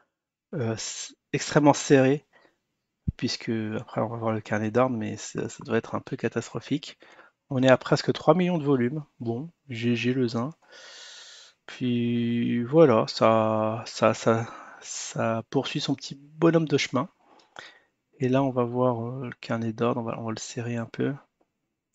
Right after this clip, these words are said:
Hop, ça c'est pour l'historique, hein, pour la gloire. On va le mettre sur les centimes. Ah, faut mettre plus. Je me fais avoir à chaque fois.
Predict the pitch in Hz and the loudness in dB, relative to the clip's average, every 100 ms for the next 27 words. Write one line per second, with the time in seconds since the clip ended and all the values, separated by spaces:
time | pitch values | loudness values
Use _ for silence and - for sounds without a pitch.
0 | _ _ _ _ 131 123 - - 123 - | _ _ _ _ -4 -4 -8 -14 -14 -14
1 | - - - - - - 123 - 113 - | -14 -10 -10 -10 -10 -8 -8 -8 -10 -12
2 | _ - 117 113 127 127 131 - - _ | _ -12 -8 -8 -4 -4 -4 -6 -16 _
3 | _ _ _ _ _ _ _ _ _ - | _ _ _ _ _ _ _ _ _ -10
4 | 117 117 120 - - 117 - 117 110 - | -6 -4 -6 -6 -6 -6 -6 -10 -10 -8
5 | 131 135 131 - - 113 - - 131 - | -6 -6 -8 -12 -12 -12 -12 -14 -12 -10
6 | - - - _ _ _ _ _ _ - | -12 -16 -20 _ _ _ _ _ _ -6
7 | - 139 143 143 - 127 - 127 - | 8 8 10 4 4 -2 -2 -2 -4